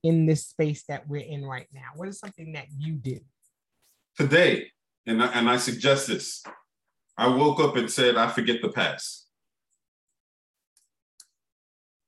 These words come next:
Speaker 1: There you go.
Speaker 2: And not in the sense of, yeah, you know, not, not ancestry wise, nothing like that. Just more so of anything that bothered me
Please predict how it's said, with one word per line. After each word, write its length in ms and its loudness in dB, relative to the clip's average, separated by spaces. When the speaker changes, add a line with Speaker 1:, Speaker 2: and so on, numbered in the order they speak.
Speaker 1:
There 100 -6
you 140 -4
go. 180 -8
Speaker 2:
And 100 0
not 300 2
in 80 4
the 100 4
sense 420 2
of, 400 2
yeah, 200 4
you 220 0
know, 340 -4
not, 480 -2
not 240 0
ancestry 640 -2
wise, 320 0
nothing 200 -2
like 120 -2
that. 140 -6
Just 160 0
more 200 4
so 300 2
of 240 2
anything 320 6
that 240 4
bothered 480 6
me 320 0